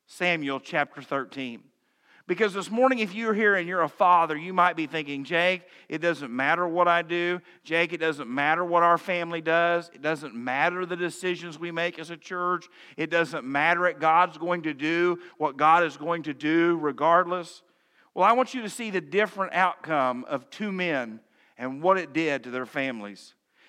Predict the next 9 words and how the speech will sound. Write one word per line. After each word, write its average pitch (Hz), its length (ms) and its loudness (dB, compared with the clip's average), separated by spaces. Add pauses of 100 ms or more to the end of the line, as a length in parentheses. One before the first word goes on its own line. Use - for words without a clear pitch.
In 170 140 -2
First 220 340 0
Samuel 202 380 0
chapter 175 420 0
thirteen, 180 760 -2
starting 165 500 0
in 175 240 -8
verse 151 340 -2
thirteen, 127 640 -10